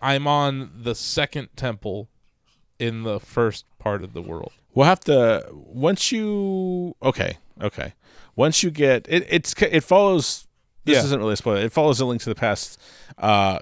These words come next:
Speaker 2: kind
Speaker 1: So
Speaker 2: of progress.
Speaker 1: you
Speaker 2: So, like,
Speaker 1: battle,
Speaker 2: after three
Speaker 1: you battle
Speaker 2: temples, there's a big
Speaker 1: Ganon.
Speaker 2: event, and
Speaker 1: Yeah.
Speaker 2: then, yeah.
Speaker 1: And then blah, blah, blah happens. And you
Speaker 2: I,
Speaker 1: end up
Speaker 2: I
Speaker 1: in
Speaker 2: like
Speaker 1: another
Speaker 2: how
Speaker 1: world.
Speaker 2: they do the
Speaker 1: Am I a
Speaker 2: transition.
Speaker 1: bunny in this one? What happens?
Speaker 2: I don't remember if you turn into a bunny or not,
Speaker 1: 'Cause
Speaker 2: but
Speaker 1: I love turning into a bunny.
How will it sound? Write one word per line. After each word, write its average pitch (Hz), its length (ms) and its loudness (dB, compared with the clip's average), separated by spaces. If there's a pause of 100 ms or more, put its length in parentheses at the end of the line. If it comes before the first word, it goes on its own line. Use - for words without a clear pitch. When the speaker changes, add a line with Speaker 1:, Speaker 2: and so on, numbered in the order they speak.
Speaker 2:
kind 123 180 -2
Speaker 1:
So 90 60 0
Speaker 2:
of - 60 -6
progress. 117 380 2
Speaker 1:
you 160 60 2
Speaker 2:
So, 156 80 6
like, 151 100 10
Speaker 1:
battle, 147 260 6
Speaker 2:
after 147 140 4
three 147 200 2
Speaker 1:
you 135 40 2
battle 147 460 6
Speaker 2:
temples, - 20 4
there's 127 360 4
a 131 120 4
big 127 140 4
Speaker 1:
Ganon. 131 40 4
Speaker 2:
event, 107 480 2
and 139 60 -2
Speaker 1:
Yeah. 120 220 0
Speaker 2:
then, 107 120 -6
yeah. 95 280 -8 (240)
Speaker 1:
And 127 140 -2
then 120 400 -2
blah, 123 220 2
blah, 131 160 -2
blah 117 320 2
happens. 113 560 0
And 110 80 -6
you 135 40 0
Speaker 2:
I, 165 100 4
Speaker 1:
end 170 80 2
up 120 60 -4
Speaker 2:
I 143 100 6
Speaker 1:
in 156 60 4
Speaker 2:
like 165 180 8
Speaker 1:
another 123 100 2
Speaker 2:
how - 60 8
Speaker 1:
world. - 100 4
Speaker 2:
they 170 100 6
do 147 240 2
the 143 140 2
Speaker 1:
Am 170 100 4
I 208 120 8
a 214 120 8
Speaker 2:
transition. 131 100 4
Speaker 1:
bunny 185 360 6
in 226 100 0
this 226 220 2
one? 233 180 0
What 196 160 6
happens? 170 340 2
Speaker 2:
I 117 60 -2
don't 175 80 -2
remember 147 240 -2
if 107 80 -6
you 101 80 -8
turn 113 160 -8
into 101 200 -8
a 90 40 -10
bunny 87 260 -8
or 73 120 -12
not, - 80 2
Speaker 1:
'Cause 185 140 6
Speaker 2:
but 143 100 2
Speaker 1:
I 208 140 4
love 220 280 2
turning 190 360 2
into 180 260 6
a 139 40 8
bunny. 131 440 0